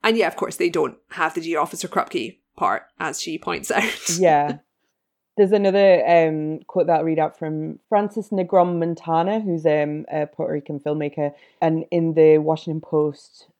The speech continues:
Speaker 2: is writing, um, I wouldn't say that nobody should ever go to that source material or those lyrics or that choreography or that story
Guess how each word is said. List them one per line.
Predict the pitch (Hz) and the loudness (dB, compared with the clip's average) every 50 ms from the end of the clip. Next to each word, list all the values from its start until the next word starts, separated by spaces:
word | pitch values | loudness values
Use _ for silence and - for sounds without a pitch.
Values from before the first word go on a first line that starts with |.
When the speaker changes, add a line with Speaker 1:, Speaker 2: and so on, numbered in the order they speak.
| _ - | _ -10
Speaker 2:
is | 175 160 151 151 | -10 -10 -4 -2
writing, | 165 160 156 - 160 156 151 151 151 143 - _ _ _ _ _ _ _ _ _ _ - | 0 0 0 0 -2 -4 -6 -8 -10 -12 -14 _ _ _ _ _ _ _ _ _ _ -4
um, | 165 160 156 156 160 160 - | -2 -2 -2 -2 -4 -4 -4
I | 175 | 0
wouldn't | 175 196 208 202 185 | 2 2 2 0 0
say | - 202 180 | 0 0 2
that | 165 156 | 2 2
nobody | 170 170 165 170 170 170 | 2 2 2 2 0 -2
should | - - 170 - | -4 -6 -4 0
ever | - 156 151 160 156 | 2 2 2 2 0
go | - 175 160 156 | 2 2 2 2
to | - - | 2 0
that | 156 156 143 - | 0 0 0 -2
source | - 156 151 156 - | -2 -2 -2 -2 -4
material | 175 156 160 - 156 151 147 143 143 143 | -6 -6 -4 -4 -2 0 0 0 0 0
or | 143 139 139 | -2 -2 -2
those | 143 147 143 139 - | -2 -4 -4 -4 -4
lyrics | 160 151 147 151 151 - - - - - _ - | -2 0 0 0 0 -2 -6 -12 -20 -18 _ -6
or | 160 147 | -4 -4
that | 139 143 - - | -4 -4 -6 -4
choreography | - 151 147 147 151 160 156 156 - 160 - - 160 151 151 - | -4 -2 0 2 2 2 2 0 -4 -6 -4 -4 -4 -2 -2 -4
or | - 139 | -6 -6
that | 135 123 - - | -6 -8 -10 -12
story | - - 190 170 175 180 170 170 170 170 170 | -2 2 4 6 6 6 6 4 4 2 -2